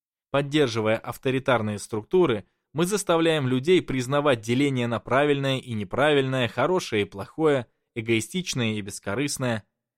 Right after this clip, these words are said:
А кто все это определяет? Конечно же, человек, который находится на вершине иерархии.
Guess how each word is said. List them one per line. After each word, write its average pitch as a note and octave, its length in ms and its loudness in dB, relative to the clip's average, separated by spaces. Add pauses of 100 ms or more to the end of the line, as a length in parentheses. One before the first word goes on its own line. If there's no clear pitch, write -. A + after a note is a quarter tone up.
(300)
А F3+ 140 -2
кто - 220 -2
все F3+ 220 2
это E3+ 200 0
определяет? C3+ 800 -2 (480)
Конечно E3+ 420 0
же, C3+ 120 0
человек, B2 580 0 (140)
который F#3 380 2
находится E3+ 480 0
на F3+ 80 0
вершине B2+ 540 -2
иерархии. B2+ 720 -2